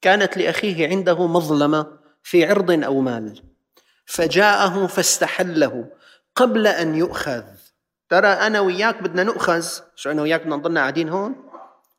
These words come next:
لله ما في السماوات والأرض، أنا وياك ما إلنا شيء. قبل أن يؤخذ: "وليس ثم دينار ولا درهم"، هناك في الآخرة ما في فلوس. "فإن كانت له حسنات أخذ من حسناته،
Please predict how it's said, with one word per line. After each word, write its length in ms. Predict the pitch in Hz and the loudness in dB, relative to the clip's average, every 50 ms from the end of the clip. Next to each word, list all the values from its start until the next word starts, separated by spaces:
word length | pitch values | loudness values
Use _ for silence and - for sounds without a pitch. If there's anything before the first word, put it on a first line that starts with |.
| _ _ - | _ _ -6
لله 380 | 156 165 170 196 220 214 208 | -4 -2 0 2 2 2 2
ما 120 | 208 190 190 | 2 0 0
في 80 | 196 | 0
السماوات 600 | 185 170 - 185 170 175 180 175 180 190 185 185 | -2 -2 -2 0 0 0 0 0 0 0 0 0
والأرض، 440 | 180 175 175 175 196 190 - 170 - - - _ _ _ _ _ - | 0 -2 0 0 0 -2 -2 -6 -14 -18 -20 _ _ _ _ _ -6
أنا 140 | 170 170 170 | -2 0 0
وياك 280 | 175 175 180 190 185 202 | 2 2 2 0 0 -2
ما 160 | 202 220 214 | -2 -2 -2
إلنا 160 | 214 202 196 | -2 -4 -6
شيء. 260 | 180 - - 160 135 - _ _ _ _ _ _ _ - - - - _ - | -6 -6 -6 -10 -12 -14 _ _ _ _ _ _ _ -20 -20 -20 -20 _ 2
قبل 260 | - 220 214 214 214 | 2 2 4 4 4
أن 240 | 214 175 190 190 190 | 4 4 2 2 0
يؤخذ: 460 | 202 240 - - - 214 202 185 185 | 0 0 0 0 2 2 2 2 4
"وليس 500 | 190 190 190 202 226 240 233 - - 214 | 4 4 4 6 4 2 0 0 0 0
ثم 420 | 202 - - 220 220 214 214 208 | 0 2 2 0 2 2 2 2
دينار 640 | 202 190 175 185 185 185 180 185 196 196 196 196 196 | 2 2 2 2 2 2 4 4 4 4 4 4 2
ولا 420 | 190 190 185 170 170 175 175 170 | 2 2 2 2 2 4 4 4
درهم"، 420 | 165 175 180 170 147 151 143 139 131 | 4 2 2 0 0 -2 -4 -2 -2
هناك 580 | 160 165 165 180 196 208 208 202 208 - - | -2 0 2 2 2 2 2 0 -2 -6 -10
في 160 | - - - | -10 -8 -8
الآخرة 460 | 170 156 - - 190 185 - 190 165 156 | -6 -4 0 0 0 0 -2 -4 -4 -4
ما 100 | 170 180 | -4 -6
في 160 | - - 196 | -6 -8 -8
فلوس. 540 | - 202 196 196 180 170 - - - - _ _ _ _ _ _ _ _ _ _ _ _ _ _ _ _ - - - - - - | -4 -2 0 0 0 -2 -6 -10 -12 -14 _ _ _ _ _ _ _ _ _ _ _ _ _ _ _ _ -20 -20 -20 -20 -20 -6
"فإن 300 | - 170 170 170 165 156 | -2 0 2 2 2 2
كانت 380 | 160 180 185 185 180 165 175 | 4 4 4 4 4 2 2
له 220 | 175 165 156 160 139 | 0 0 0 -2 -2
حسنات 680 | - - 151 - 165 156 160 160 165 170 165 165 - | -2 -2 -2 0 0 2 2 4 2 2 0 -2 -4
أخذ 320 | 147 156 - 165 147 143 | -4 -2 -2 0 0 2
من 140 | 139 143 131 | 0 0 -2
حسناته، 640 | - - 147 - 151 147 160 175 175 - 190 196 196 | -6 -6 -6 -4 -2 0 0 0 0 0 0 -2 -2